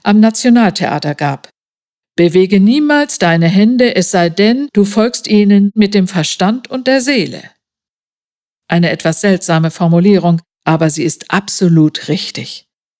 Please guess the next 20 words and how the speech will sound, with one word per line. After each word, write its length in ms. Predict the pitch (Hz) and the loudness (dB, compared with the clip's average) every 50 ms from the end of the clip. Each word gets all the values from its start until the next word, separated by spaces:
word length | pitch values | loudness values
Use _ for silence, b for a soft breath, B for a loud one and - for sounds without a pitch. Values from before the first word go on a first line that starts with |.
| _ _ | _ _
Jede 360 | - 214 233 277 - 294 226 | -2 0 2 2 2 0 0
Bewegung 560 | 240 233 190 202 214 226 220 220 202 190 175 | 0 0 2 2 2 2 2 2 2 2 4
muss 260 | 185 220 262 262 - | 2 2 2 0 -2
an 220 | - - 196 202 190 | -2 0 2 2 2
den 160 | 180 175 180 | 2 0 -2
Fäden 380 | - - 220 220 220 214 202 202 | -2 0 0 0 2 0 0 0
unseres 420 | - 202 196 202 185 170 - - | 2 0 0 0 -2 -4 -2 -2
Herzens 500 | 202 202 208 208 202 - 202 196 202 - | 0 0 0 -2 -4 -4 -4 -4 -4 -6
und 300 | - _ - 254 269 - | -10 _ -6 -4 -4 -4
Verstandes 720 | - 220 202 190 - - 165 156 165 160 156 147 - - | -4 -4 -4 -4 -4 -4 -2 0 0 0 -2 -2 -6 -8
hängen. 320 | 147 139 131 135 131 - _ _ _ _ _ _ _ _ _ _ _ _ _ - | -10 -10 -10 -12 -14 -16 _ _ _ _ _ _ _ _ _ _ _ _ _ 2
Dieser 320 | 226 240 226 247 208 160 | 2 2 4 2 2 0
Regisseur 640 | 165 151 156 156 - - - 180 180 185 185 185 - | 0 -2 -2 -4 -6 -4 -2 0 2 2 2 0 -2
hatte 240 | - 202 196 202 180 | -2 -2 0 0 0
dasselbe 560 | 165 165 160 - - 190 202 214 208 202 165 | 0 -2 -2 -2 0 0 0 0 0 -2 -2
wohl 180 | 170 170 165 151 | 0 0 0 0
auch 300 | - 175 185 180 - - | 0 0 -2 -2 -4 -8
zu 260 | - - - 170 - | -10 -6 -4 -4 -2
anderen 380 | 214 247 247 180 165 165 160 165 | 0 0 0 0 0 0 0 0
gesagt, 480 | 170 156 175 170 170 185 180 - - | -2 -2 0 0 -2 -2 -4 -8 -16